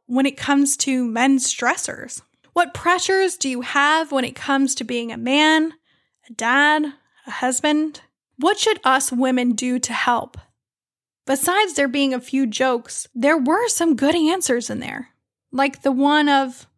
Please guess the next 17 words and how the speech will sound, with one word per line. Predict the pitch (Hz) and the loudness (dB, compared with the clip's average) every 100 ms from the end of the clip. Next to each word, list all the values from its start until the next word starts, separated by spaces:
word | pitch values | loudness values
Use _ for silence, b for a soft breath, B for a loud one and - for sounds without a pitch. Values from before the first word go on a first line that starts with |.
| _ | _
"Man | 254 262 330 | 0 2 0
caves | 294 339 339 | 2 0 0
are | 330 | -2
pretty | 285 349 370 | -2 0 0
good. | 254 415 - 233 - _ | 2 0 0 -4 -14 _
They're | 240 240 254 | -8 -6 -4
good | 226 311 | 0 -2
for | - 359 | 0 0
men." | 403 427 240 208 _ - | 2 0 0 -4 _ -2
Which | 349 - | -2 0
made | 339 427 | 0 2
me | 480 | 2
automatically | 359 330 320 294 - - 269 | 2 2 2 2 0 -2 -2
think | 262 254 254 254 | -2 -2 0 0
of | 240 | -2
my | 233 226 | -2 -2
husband | 226 254 254 220 - 220 | 0 -2 -2 -10 -8 -10